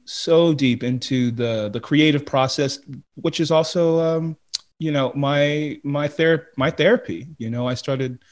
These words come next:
playing music because I wasn't, um, you know, I needed, you know, kind of an aid at a younger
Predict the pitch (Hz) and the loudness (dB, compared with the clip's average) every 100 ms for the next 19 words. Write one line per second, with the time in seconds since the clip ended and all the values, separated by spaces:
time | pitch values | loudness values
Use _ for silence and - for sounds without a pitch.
0 | - - - _ 175 170 170 170 165 160 | -20 -20 -20 _ 2 4 4 4 2 0
1 | 151 143 151 143 151 160 160 156 147 - | 0 0 0 0 2 2 0 -2 -6 0
2 | 151 139 131 127 131 _ - - _ _ | 4 6 4 0 -6 _ -20 -20 _ _
3 | _ _ _ _ 160 160 151 165 156 156 | _ _ _ _ 2 6 6 6 4 2
4 | 170 170 175 139 139 - _ _ _ _ | 2 4 4 4 -2 -6 _ _ _ _
5 | _ 156 151 127 120 - - 156 156 147 | _ 0 2 2 -2 -6 -2 0 2 2
6 | 123 - 135 170 160 113 110 113 131 135 | 0 -2 -2 0 0 0 0 0 2 0
7 | 131 123 | 0 -2